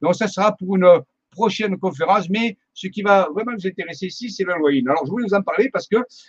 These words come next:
ben, euh, je travaille avec eux et l'opération du vingt-huit juillet deux mille dix-neuf sera menée,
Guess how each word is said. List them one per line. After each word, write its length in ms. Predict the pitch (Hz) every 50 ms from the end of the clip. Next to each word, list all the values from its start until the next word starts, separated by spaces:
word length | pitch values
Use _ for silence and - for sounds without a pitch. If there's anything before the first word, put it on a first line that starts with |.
| _ _ _
ben, 240 | - 185 220 226 226 202
euh, 140 | 175 160 151
je 80 | 135 233
travaille 340 | - - 202 202 214 208 185
avec 240 | 160 147 139 -
eux 140 | 226 262 208 -
et 320 | 208 214 233 208 180 139 - _ _
l'opération 560 | - 147 226 240 220 208 190 180 - - 208
du 140 | 180 147 147
vingt-huit 260 | 180 208 196 - 196
juillet 200 | 165 165 185 185
deux 100 | 170 165
mille 80 | 160 143
dix-neuf 320 | 131 135 135 190 208 190
sera 260 | - - 196 196 208 190
menée, 420 | 160 156 160 180 202 226 240